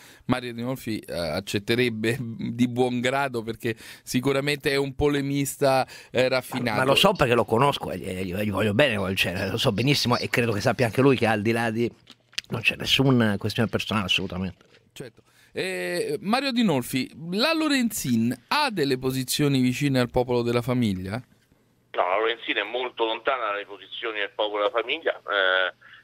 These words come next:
Speaker 3: purtroppo al Ministero della Sanità ha espresso, diciamo, una, una faciloneria e anche qualche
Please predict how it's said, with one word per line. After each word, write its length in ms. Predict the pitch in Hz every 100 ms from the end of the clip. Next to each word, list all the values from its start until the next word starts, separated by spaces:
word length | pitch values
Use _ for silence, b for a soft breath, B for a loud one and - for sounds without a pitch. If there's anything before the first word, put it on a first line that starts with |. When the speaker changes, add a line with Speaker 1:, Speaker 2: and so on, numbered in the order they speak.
| _
Speaker 3:
purtroppo 800 | 131 - 139 139 135 - 110 104
al 100 | 107 104
Ministero 460 | 104 104 - 110
della 180 | 104 98
Sanità 680 | 104 98 98 110 107 95 92
ha 80 | 92
espresso, 920 | - - 95 92 - - 90 82 80
diciamo, 360 | 85 92 85 82
una, 440 | 80 78 80 - - B B B -
una 300 | - 104 104 - _ _ - - 147
faciloneria 1040 | 139 - 139 135 135 139 127 120 107 104 104
e 80 | 117
anche 300 | 131 - 110
qualche 440 | 107 107 107 104